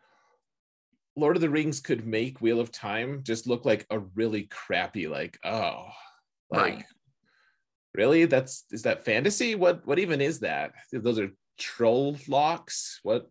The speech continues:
Speaker 2: <laughs> Right.
Speaker 1: You know?
Speaker 2: So putting, putting a little bit of distance there might not be a bad thing.
Speaker 1: Yeah.
Speaker 2: Okay, that's fair. That's a good point.
Speaker 1: Mm, thanks.
Speaker 2: Um, okay, so that, that's it. That's all I found.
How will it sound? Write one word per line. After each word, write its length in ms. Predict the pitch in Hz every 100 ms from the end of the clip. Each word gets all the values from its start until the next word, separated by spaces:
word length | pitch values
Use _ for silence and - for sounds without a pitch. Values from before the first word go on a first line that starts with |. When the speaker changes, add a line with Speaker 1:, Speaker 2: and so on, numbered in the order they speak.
| - - _ -
Speaker 2:
<laughs> 1000 | - - - _ 214 294 - - 202 - - - -
Right. 200 | 233 196 123
Speaker 1:
You 40 |
know? 60 | 151
Speaker 2:
So 580 | 160 208 180 185 - - - -
putting, 400 | 262 220 208 196
putting 300 | - 240 220
a 40 |
little 220 | 202 190 180
bit 120 | 170
of 120 | 170
distance 440 | 170 175 - 170
there 260 | - 147 151
might 240 | 170 -
not 320 | - - 87 - -
be 120 | -
a 40 |
bad 280 | - - 208
thing. 200 | - - _ _ _ _
Speaker 1:
Yeah. 200 | - - - - _ _ _ _ _ _ 415
Speaker 2:
Okay, 180 | - - -
that's 180 | 311
fair. 300 | - - 196 _ _ _ _ _ _ _ _ _ _ _ _
That's 100 | -
a 20 |
good 80 | 269
point. 240 | 226 196 196 - _ _ _ -
Speaker 1:
Mm, 240 | 156 147 - _ _ -
thanks. 420 | - - - - _ _ _ _ _ _ _ _ _ _ -
Speaker 2:
Um, 580 | 240 262 269 277 277 302 -
okay, 260 | 294 - -
so 140 | -
that, 280 | 254 359 -
that's 260 | - 262 269
it. 240 | 208 202 -
That's 160 | 208
all 80 | 214
I 100 | 220
found. 420 | 220 180 175 202